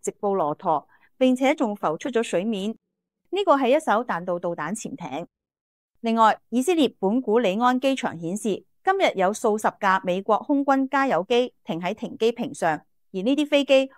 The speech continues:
好可能係執行對伊朗嘅深層打擊行動。此外，今日以色列國防軍向黎巴嫩南部同埋西部嘅貝卡九個城鎮嘅居民發出咗疏散令，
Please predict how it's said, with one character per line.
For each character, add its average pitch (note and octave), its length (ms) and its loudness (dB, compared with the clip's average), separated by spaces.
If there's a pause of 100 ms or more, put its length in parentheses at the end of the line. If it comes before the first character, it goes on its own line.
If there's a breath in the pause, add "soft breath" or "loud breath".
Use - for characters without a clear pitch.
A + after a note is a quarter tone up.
好 A3+ 160 2
可 B3+ 180 4
能 A#3+ 140 2
係 F#3 140 -6
執 C4+ 180 -2
行 E3+ 260 -8
對 G3 140 -6
伊 B3+ 160 -2
朗 F3+ 200 2
嘅 F3 120 -4
深 B3+ 260 -2
層 G3+ 260 -10
打 D#3 200 -10
擊 A3 120 -4
行 - 220 -10
動。 D#3+ 180 -2 (840)
此 C#4+ 220 0
外， C#4 200 4 (100)
今 F4 180 0
日 C#4+ 140 2
以 A3+ 120 -4
色 F4 140 -4
列 C#4+ 100 0
國 A3+ 180 0
防 F#3 280 -4
軍 D4+ 200 0
向 A3+ 160 -2
黎 D#3+ 140 -2
巴 C4+ 160 0
嫩 A3 160 -2
南 D#3 220 -6
部 F3 180 -4
同 F3+ 100 -10
埋 D#3+ 120 -8
西 D#4 300 -4
部 G3 240 -2
嘅 F#3 180 -2 (240 soft breath)
貝 B3+ 240 0
卡 D#4+ 220 2
九 G#3 220 -2
個 B3 120 -2
城 D#3+ 260 -8
鎮 G3 180 -4
嘅 G3 120 -6
居 C#4+ 260 0
民 B3+ 140 0 (100)
發 G#3 140 -4
出 D4+ 120 -10
咗 G3+ 160 -6
疏 C4+ 240 -4
散 G#3 240 -4
令， F3 200 -6